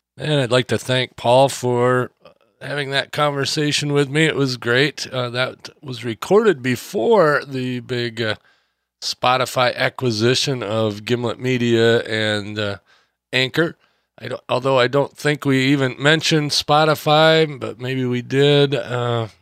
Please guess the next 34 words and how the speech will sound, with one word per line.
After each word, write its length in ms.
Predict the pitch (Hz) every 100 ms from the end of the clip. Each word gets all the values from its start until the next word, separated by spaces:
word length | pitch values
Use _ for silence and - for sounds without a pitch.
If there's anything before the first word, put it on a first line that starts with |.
| _ - 95
I 80 | 104
didn't 380 | 101 107 107 107
listen 320 | 104 - 104
through 280 | - 104 101
the 200 | 101 98
entire 520 | 104 - 113 110 101
thing 560 | - 113 107 107 107 107
since 320 | - 98 -
I 60 |
edited 360 | 95 101 98 92
it 100 | 90
about 300 | 92 95 -
two 140 | -
months 320 | 175 214 214 160
ago. 300 | 123 98 -
So 300 | - 90 80 _ _
<laughs> 800 | 190 - - - - - - -
anyway, 600 | 143 143 135 120 104 87 - - _ _ _ - - - _ -
if 180 | 147 135
you're 360 | 170 170 165
just 480 | 156 165 185 - - -
listening 720 | - 131 170 190 - 196 190
to 100 | 180
this 400 | 180 202 185 -
and 180 | - 160
you're 120 | 175
not 320 | 175 180 180
subscribed, 960 | - 175 147 - 180 196 196 151 110 107 - - - - -
be 100 | 143
sure 200 | - 151
to 60 |
get 140 | 139 151
over 200 | 147 131
to 440 | - 170 151 113